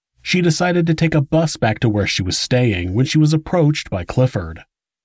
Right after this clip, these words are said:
Of course, his employment offer wouldn't work on the girl since she was just on vacation, but after talking to her, he offered her a ride and she accepted. He drugged her and took her out to a secluded area where he raped her and beat her on the head with a hammer.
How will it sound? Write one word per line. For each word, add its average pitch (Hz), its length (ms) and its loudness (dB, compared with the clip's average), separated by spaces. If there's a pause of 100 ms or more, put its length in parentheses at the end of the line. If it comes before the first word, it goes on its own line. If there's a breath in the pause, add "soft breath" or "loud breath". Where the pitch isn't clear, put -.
Of 113 180 -4
course, 107 460 0
his 110 180 0
employment 113 600 2
offer 87 340 -4
wouldn't 123 340 2
work 135 280 0
on 117 100 2
the 110 80 0
girl 123 340 0
since 147 200 2
she - 100 0
was 156 160 4
just 180 320 -4
on 104 140 0
vacation, 90 760 -2 (180)
but 170 180 2
after 160 300 2
talking 147 480 0
to 87 180 -2
her, 92 300 -6
he 143 160 0
offered 135 380 0
her 127 140 2
a 120 60 2
ride 131 400 2
and 123 140 2
she 180 160 0
accepted. 151 680 -2 (480)
He 196 160 2
drugged 170 380 2
her 165 140 4
and 156 160 2
took 147 180 2
her 139 120 2
out 127 160 0
to 131 120 0
a 117 60 2
secluded 123 540 0
area 113 500 2
where 117 160 -2
he 151 120 4
raped 175 360 -2
her 170 100 2
and 165 200 2
beat 185 180 -2
her 147 140 2
on 127 120 4
the 131 60 4
head 90 240 -6
with 90 160 -6
a 92 60 -2
hammer. 113 560 0